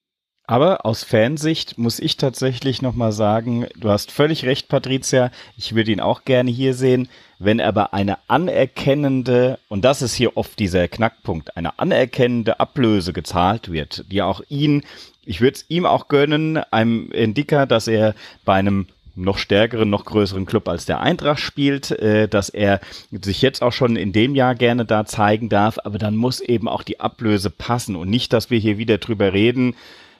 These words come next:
wow, wir kriegen fünfzehn Millionen über vier Jahre, äh, gezahlt und mit Glück noch dreitausend Euro, äh, Boni.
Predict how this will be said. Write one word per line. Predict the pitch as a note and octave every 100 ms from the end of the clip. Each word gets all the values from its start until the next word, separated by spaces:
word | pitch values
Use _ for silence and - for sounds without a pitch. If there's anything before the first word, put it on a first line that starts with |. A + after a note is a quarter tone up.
| -
wow, | F#2+ F2+ G#2 B2
wir | G#2+
kriegen | - A2+ A2+ A2+
fünfzehn | - B2+ - - A2+
Millionen | A2 A2 A#2 B2+ B2
über | G#2 A2
vier | G#2+ - A#2+ A2+
Jahre, | G#2 G#2 A#2 B2 A#2+ A#2+ A#2+ A2+ A2 A2
äh, | A2
gezahlt | G#2+ - G2 G2 B2 B2
und | - A2
mit | G#2+ -
Glück | A#2 A#2+ -
noch | A#2 G#2
dreitausend | - F#2+ G#2+ A2+ G#2+ G#2 G#2+
Euro, | D2+ G#2+ G#2 G#2 G#2
äh, | G2+ F#2+
Boni. | G2+ B2 C3 G#2 B2+